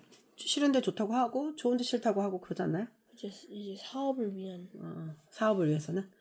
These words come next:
Speaker 1: 그러니까 사회성의 측면에서 있는 그대로 다 말하다가 맞아 죽을 수, 죽을 수 있잖아요. 근데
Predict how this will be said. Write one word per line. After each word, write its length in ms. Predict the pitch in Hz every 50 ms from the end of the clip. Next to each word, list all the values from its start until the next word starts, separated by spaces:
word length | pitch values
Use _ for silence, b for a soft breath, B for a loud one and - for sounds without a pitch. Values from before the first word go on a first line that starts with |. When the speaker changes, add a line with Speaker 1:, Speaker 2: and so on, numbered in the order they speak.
| b b b b
Speaker 1:
그러니까 100 | - 202
사회성의 680 | 196 - 311 339 359 359 349 - - 311 302 294 294
측면에서 640 | 285 - - 320 311 311 285 254 247 277 285 240 185 156
있는 260 | 175 202 240 285 277
그대로 240 | 269 240 254 240 196
다 140 | 220 196 160
말하다가 440 | 160 147 147 165 175 170 160 - 160
맞아 260 | 170 165 139 - 160
죽을 200 | 156 - - -
수, 220 | - - 147 131 -
죽을 180 | - 139 143
수 120 | 139 - 131
있잖아요. 560 | 131 - 143 131 131 135 147 147 156 139 - -
근데 360 | - 156 156 160 160 160